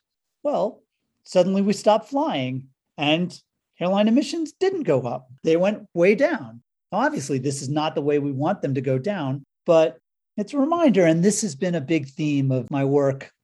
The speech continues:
My last book was about change in the Obama era and how change happens. And they're gonna wildly oversimplify what I've been doing for the last three decades. The kind of conclusion is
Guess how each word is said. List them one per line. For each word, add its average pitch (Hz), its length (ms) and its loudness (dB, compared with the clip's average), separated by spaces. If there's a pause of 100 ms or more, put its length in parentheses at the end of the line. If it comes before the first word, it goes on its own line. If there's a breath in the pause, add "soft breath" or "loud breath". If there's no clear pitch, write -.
(200)
My 147 140 0
last 151 360 2
book 143 220 -2
was 139 200 0
about 135 340 0
change 139 440 -2
in 143 100 -4
the 143 100 -2
Obama 151 460 -4
era 113 380 -8 (220)
and 135 140 -4
how 135 200 -2
change 143 360 -4
happens. 139 640 -6 (380)
And 139 460 -4 (140)
they're 143 100 -14
gonna 147 480 0 (320)
wildly 151 560 2
oversimplify 143 840 -2
what 135 120 0
I've 127 140 -2
been 135 180 -2
doing 190 280 0
for 135 120 -8
the 123 60 -4
last 120 340 -6
three 127 220 -6
decades. 120 640 -8 (200)
The 165 60 -2
kind 175 200 -2
of 165 80 -4
conclusion 175 640 0
is 135 460 -2